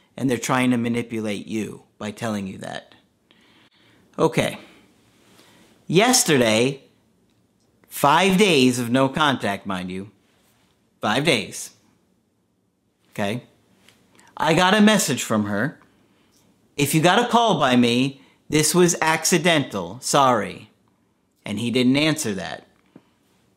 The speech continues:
He could have answered that and said, "No worries." I think I would have said something polite like that. But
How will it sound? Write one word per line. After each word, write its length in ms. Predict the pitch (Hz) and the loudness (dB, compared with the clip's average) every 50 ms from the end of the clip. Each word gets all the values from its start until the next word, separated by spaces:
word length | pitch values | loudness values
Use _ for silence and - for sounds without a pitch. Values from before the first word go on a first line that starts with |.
| _ - | _ -4
He 120 | 240 214 | -4 0
could 160 | - 233 190 | 2 2 2
have 100 | 160 - | 2 2
answered 380 | - 120 120 117 - 123 117 107 | 0 -2 -4 -4 -4 -4 -4 -2
that 200 | 117 113 117 123 | -2 -2 -2 -2
and 140 | 120 117 - | -4 -6 -4
said, 460 | - 135 123 120 113 110 - - - _ _ _ _ - | -4 -2 -2 -2 -4 -6 -10 -12 -14 _ _ _ _ -6
"No 180 | - 151 143 135 | -2 0 0 2
worries." 600 | 135 135 123 123 123 127 139 147 - - - - _ _ _ _ _ _ _ _ _ - | 2 0 0 0 0 -2 -4 -6 -8 -10 -12 -14 _ _ _ _ _ _ _ _ _ -10
I 100 | 139 139 | -10 -6
think 220 | - 160 143 131 | -4 -4 -2 -2
I 120 | 143 131 131 | -2 -2 0
would 140 | 127 127 120 | -2 -2 -4
have 100 | 120 - | -4 -4
said 240 | - 127 117 - | -4 -6 -6 -4
something 320 | - 131 123 - 123 117 113 | -4 -6 -6 -6 -6 -8 -8
polite 420 | - 123 117 110 104 113 - - | -8 -6 -6 -4 -4 -6 -6 -8
like 220 | - 104 107 104 - | -8 -10 -10 -8 -6
that. 360 | 120 120 135 147 - - _ _ _ _ _ _ _ _ _ _ _ _ _ _ _ _ _ _ _ _ _ _ _ _ _ _ _ _ _ _ _ _ _ | -6 -4 -4 -6 -8 -14 _ _ _ _ _ _ _ _ _ _ _ _ _ _ _ _ _ _ _ _ _ _ _ _ _ _ _ _ _ _ _ _ _
But 320 | 214 202 165 - - - | 0 0 0 0 -2 -4